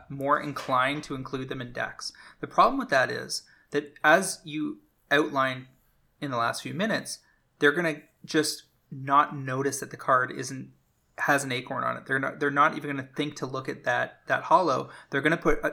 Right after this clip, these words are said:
two or three acorn cards in their deck. They're gonna take it to E D H night, and if it's with their friends and they're down with it, maybe nobody even notices.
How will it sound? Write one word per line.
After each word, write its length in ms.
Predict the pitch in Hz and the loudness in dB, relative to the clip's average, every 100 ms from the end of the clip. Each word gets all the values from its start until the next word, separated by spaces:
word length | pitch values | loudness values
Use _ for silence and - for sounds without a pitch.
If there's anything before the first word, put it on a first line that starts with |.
| - | -4
two 180 | - 180 | -4 0
or 40 | |
three 240 | 170 151 131 | 0 -2 -2
acorn 360 | 139 - 143 | -4 -4 -6
cards 440 | - 135 131 131 - | -2 0 0 -4 -10
in 240 | 147 135 | -8 -6
their 140 | 123 | -6
deck. 440 | 120 139 196 175 - - - | 0 2 2 0 -8 -20 -2
They're 100 | 143 | 0
gonna 140 | 147 | 0
take 240 | 139 143 147 | 0 -2 -2
it 80 | 143 | -6
to 100 | 139 | -8
E 60 | |
D 160 | 131 135 | -6 -4
H 240 | 202 - | -4 -6
night, 300 | 135 131 131 - _ _ _ _ _ - | -4 -4 -6 -14 _ _ _ _ _ -2
and 160 | 143 147 | -2 -2
if 180 | 139 | -2
it's 140 | 139 139 | -4 -2
with 100 | 156 | -2
their 100 | 147 | 0
friends 300 | 143 139 139 | 0 0 -2
and 100 | 139 | -8
they're 100 | 131 | -6
down 260 | 131 170 | -2 -2
with 120 | 190 - | -2 -6
it, 180 | 139 - | -8 -6
maybe 180 | 147 151 | -6 -2
nobody 260 | 151 156 | -2 0
even 180 | 151 143 | 0 -2
notices. 540 | 123 214 226 - - | -2 -4 -4 -8 -12